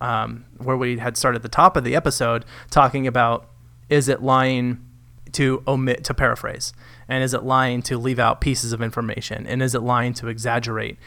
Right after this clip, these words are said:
And, um, in a way, if you say anything at all, it could be construed as intentional. So it could always intentionally be true or always intentionally be false.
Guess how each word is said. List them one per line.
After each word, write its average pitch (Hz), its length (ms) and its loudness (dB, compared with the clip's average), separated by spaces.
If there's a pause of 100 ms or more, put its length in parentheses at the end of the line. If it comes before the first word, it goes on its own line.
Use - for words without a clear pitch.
(300)
And, 131 480 0 (140)
um, 120 380 -4 (100)
in 147 100 0
a 131 60 0
way, 135 360 6
if 127 200 -4
you 123 80 -2
say 131 200 -2
anything 139 380 -2
at 117 60 -2
all, 120 500 2 (120)
it 139 100 -6
could 131 140 -6
be 120 80 -6
construed 120 360 -8
as 113 120 -8
intentional. - 580 -10 (380)
So 117 600 -4 (120)
it 123 280 -10
could - 200 -8
always 131 280 0
intentionally 127 500 -4
be 117 80 -2
true 117 240 -4
or 113 160 -6
always 117 240 -2
intentionally 117 480 -6
be 113 100 -8
false. 110 460 -4